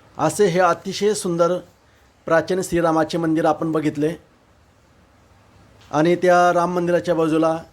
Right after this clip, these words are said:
येथे हे मंदिराचे कार्यालय आहे. गुरुपौर्णिमेला येथे मोठा उत्सव होतो. महाराष्ट्रभरातील अनेक भाविक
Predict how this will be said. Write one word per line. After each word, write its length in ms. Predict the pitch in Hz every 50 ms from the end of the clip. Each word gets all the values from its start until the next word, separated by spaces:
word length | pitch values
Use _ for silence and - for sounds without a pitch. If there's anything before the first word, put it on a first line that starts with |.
| _ _ _ -
येथे 240 | 147 156 156 156 175
हे 280 | 160 151 156 160 165 165 - - - _ _ _ - - - - - - - - - - -
मंदिराचे 540 | 139 143 151 156 160 170 170 160 - - 170
कार्यालय 460 | 165 - 160 156 160 160 160 170 175
आहे. 240 | 170 156 131 143 151 156 - - _ _ _ _ _ _ _ _ _ _ _ _ _ - - _ _ _ _ - 139 123
गुरुपौर्णिमेला 680 | 160 170 214 226 220 196 190 180 185 180 190 185 185
येथे 180 | 180 180 180
मोठा 220 | 175 170 185 180 180
उत्सव 380 | 175 180 170 - - - 180
होतो. 360 | 190 180 160 - 165 185 170 - - - - - - -
महाराष्ट्रभरातील 920 | - 143 160 170 180 180 190 - - - 208 208 185 185 175 165 185 185
अनेक 400 | 190 - 160 165 165 196 220 185
भाविक 340 | 180 175 165 160 165 160 156